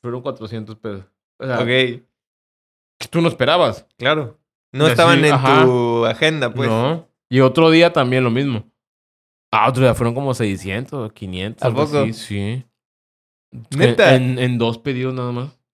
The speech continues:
Speaker 2: Hola.
Speaker 1: Yo así de, "Wow".
Speaker 2: Oigan, pues yo creo que vamos a abrir nuestro próximo negocio de comida nosotros,
Speaker 1: Sí.
Speaker 2: porque al parecer está dejando eso, ¿eh?
Speaker 1: Ah, sí, pero no.
Speaker 2: <laughs>
Speaker 1: Como te digo, o sea, realmente es de que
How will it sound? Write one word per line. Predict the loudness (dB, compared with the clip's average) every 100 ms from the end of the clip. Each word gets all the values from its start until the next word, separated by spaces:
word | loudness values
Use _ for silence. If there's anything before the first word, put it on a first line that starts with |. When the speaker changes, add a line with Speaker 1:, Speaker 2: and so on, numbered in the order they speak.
| _ _
Speaker 2:
Hola. | -20 -16 -14 -14 -14 -16 _ _ _ _ _ _
Speaker 1:
Yo | -8 -8
así | -8
de, | -10
"Wow". | -10 -12 -14 -16 -20 _
Speaker 2:
Oigan, | 0 0
pues | 0 0
yo | -2
creo | -2
que | -2
vamos | -4 -2 -2
a |
abrir | -2 -2
nuestro | -4 -4 -4
próximo | -6 -8 -6 -4
negocio | -2 0 0
de | 0
comida | 0 -2 -2
nosotros, | -2 -4 -4 -2
Speaker 1:
Sí. | 2
Speaker 2:
porque | 6 6
al | 6 4
parecer | 4 0
está | 0 2
dejando | 4 4 2 0
eso, | 0 0 0
¿eh? | -2 -4
Speaker 1:
Ah, | -2 -2
sí, | -2 -6
pero | -2 0
no. | 0 0
Speaker 2:
<laughs> | 2 4 4 2 -2 0 2 2 0 0
Speaker 1:
Como | 2 4 4
te | 4
digo, | 4 4
o | 4
sea, | 2
realmente | 2 2 0 -2 -2 -2
es | -2
de | -4
que | -4 -4 -4